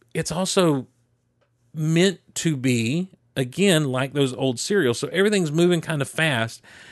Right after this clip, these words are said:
Everything's moving ki-, and I get it. I, you know, I completely get it.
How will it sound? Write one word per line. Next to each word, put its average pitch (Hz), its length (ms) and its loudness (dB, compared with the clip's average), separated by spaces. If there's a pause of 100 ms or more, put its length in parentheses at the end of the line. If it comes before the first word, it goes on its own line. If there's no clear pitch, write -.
(140)
Everything's 190 380 0
moving 180 240 2
ki-, 160 180 -4
and 165 240 0 (440)
I 262 40 -6
get 120 240 0
it. 151 220 2
I, 185 440 -6
you 185 140 0
know, 170 380 0
I 175 80 -6
completely 196 500 -4
get 104 220 -4
it. - 120 -20